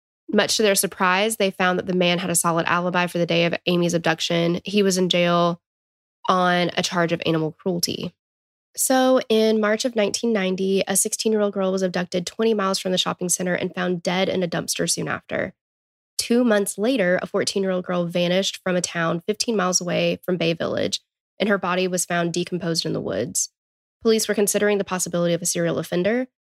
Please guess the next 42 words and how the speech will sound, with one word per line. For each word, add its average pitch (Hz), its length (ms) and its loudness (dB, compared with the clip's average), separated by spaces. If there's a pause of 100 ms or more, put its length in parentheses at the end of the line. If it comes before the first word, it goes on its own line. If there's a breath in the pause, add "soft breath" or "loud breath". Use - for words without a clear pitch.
(200)
They 226 180 4
began 226 360 0
looking 190 340 0
at - 180 -2
prior 202 380 0
similar 202 380 -2
crimes 180 400 -2
in 175 80 -2
the 170 80 0
area 170 380 0
that - 220 -4
could 226 220 -4
have 247 120 2
been 214 140 -2
related 180 320 -2
to 180 80 -6
Amy's 170 320 -2
murder. - 360 -4 (460)
A 214 60 2
year 214 180 2
before 208 280 0
Amy 185 220 0
disappeared, 185 640 -2
eight-year-old 202 480 0
April 196 320 -2
Tinsley 185 720 -2 (380)
was 208 80 2
abducted 185 420 0
from 190 300 0
a - 80 -6
street 185 420 0
in 185 140 0
Fort 185 260 -2
Wayne, 175 220 0
Indiana, 175 480 -2
about 180 260 -2
three 202 220 0
hours 180 320 -2
away 165 180 -2
from 160 160 -6
Bay - 140 -4
Village. - 520 -6